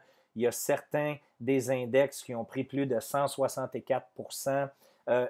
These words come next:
depuis le début de l'année, on a des mouvements de quarante pour cent, vingt-quatre pour cent et ainsi de suite. Et pourquoi ? Pour plusieurs raisons.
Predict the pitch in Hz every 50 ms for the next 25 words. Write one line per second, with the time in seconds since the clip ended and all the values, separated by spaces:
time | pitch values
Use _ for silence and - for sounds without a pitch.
0 | - _ - 131 123 123 143 143 139 - - 160 170 165 139 123 120 113 113 110
1 | 143 156 160 147 131 143 170 156 143 143 135 127 131 147 160 160 139 123 123 127
2 | 135 147 143 147 139 135 131 123 120 110 120 143 147 156 151 120 107 - - -
3 | 147 147 143 156 165 160 156 - - 156 147 - - - 156 156 156 151 127 123
4 | 139 143 160 160 - - 156 151 151 - - - 143 - - - - 151 151 151
5 | 151 151 135 127 127 123 113 - - 110 - - - 151 165 185 190 190 - _
6 | _ - _ _ _ _ _ _ _ _ _ _ - - 135 139 139 139 131 -
7 | - 143 - - 151 160 190 196 208 208 - - - - 147 147 135 151 185 180
8 | 190 175 185 185 175 151 180 196 196 190 165